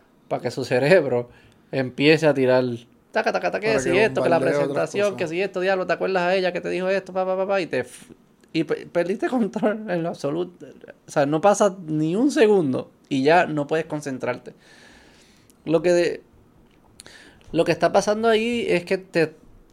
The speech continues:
Speaker 1: ahí te debes ir dando cuenta que el, el, el, el, estas, estas cosas surgen, surgen de la nada, entran en tu conciencia y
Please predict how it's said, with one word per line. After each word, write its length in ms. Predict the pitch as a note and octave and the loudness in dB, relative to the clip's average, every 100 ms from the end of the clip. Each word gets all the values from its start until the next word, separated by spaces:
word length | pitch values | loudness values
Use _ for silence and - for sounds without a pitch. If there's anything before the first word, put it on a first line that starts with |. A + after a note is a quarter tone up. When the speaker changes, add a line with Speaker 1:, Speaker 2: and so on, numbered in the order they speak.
| _ - | _ -2
Speaker 1:
ahí 260 | C#3+ D3 | 0 -2
te 160 | D3 F#3 | -4 0
debes 220 | E3 E3 | 2 2
ir 80 | F3+ | 0
dando 260 | F#3 F#3+ | -2 -2
cuenta 400 | F#3 C#3 D3 E3+ | -2 -2 -2 -4
que 220 | D3+ C3 B2+ | -2 -2 -2
el, 240 | C#3 C#3 | -4 -6
el, 200 | C3+ C3 | -8 -8
el, 320 | - A#2 - - | -8 -10 -12 -16
el, 380 | - - - - _ _ _ _ _ _ _ _ _ | -16 -16 -18 -20 _ _ _ _ _ _ _ _ _
estas, 480 | D3+ C#3+ - E3+ - - - - | -8 -6 -6 -8 -10 -20 -20 -14
estas 280 | C#3 - D3 | -12 -12 -12
cosas 300 | D3+ D#3 D#3 | -10 -8 -8
surgen, 640 | - F3+ C#3 - - C3+ _ _ _ | -4 -4 -4 -10 -12 -18 _ _ _
surgen 420 | - C3+ C3+ D3+ | -16 -10 -8 -4
de 100 | D3+ | -2
la 120 | D#3 | -2
nada, 360 | C3+ - C3 C#3 _ _ _ _ _ _ _ _ _ _ | -4 -6 -8 -12 _ _ _ _ _ _ _ _ _ _
entran 420 | - D3 E3 E3+ E3 | -6 -4 -2 -4 -4
en 160 | D#3 | -6
tu 120 | D3+ | -8
conciencia 840 | D3 C3+ C3 A2+ G2 G#2 A#2 A#2+ A#2+ _ _ _ _ _ _ _ _ _ _ _ _ _ _ _ _ _ _ _ _ _ _ _ _ _ _ | -8 -8 -8 -10 -10 -8 -10 -10 -14 _ _ _ _ _ _ _ _ _ _ _ _ _ _ _ _ _ _ _ _ _ _ _ _ _ _
y 580 | C#3 C3 B2+ B2 A#2+ | -8 -6 -4 -6 -10